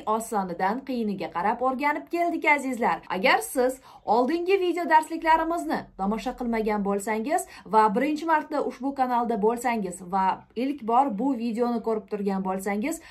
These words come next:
albatta ingliz tilida zamonlar playlistiga kirib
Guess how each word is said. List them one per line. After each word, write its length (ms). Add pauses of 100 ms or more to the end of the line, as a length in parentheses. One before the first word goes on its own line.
(220)
albatta 800 (380)
ingliz 480
tilida 320
zamonlar 800
playlistiga 720 (200)
kirib 380